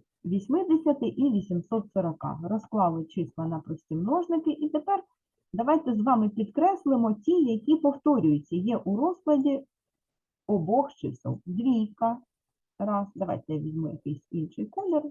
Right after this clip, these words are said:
яскравий. Два і два.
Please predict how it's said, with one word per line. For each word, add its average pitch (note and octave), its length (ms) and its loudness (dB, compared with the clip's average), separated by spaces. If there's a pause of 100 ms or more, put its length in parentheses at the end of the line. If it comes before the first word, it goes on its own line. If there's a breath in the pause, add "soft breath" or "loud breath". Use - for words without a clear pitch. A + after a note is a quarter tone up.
(140)
яскравий. A#3 680 -4
Два A#3 400 -2 (600)
і D#3 100 -2
два. A3+ 440 0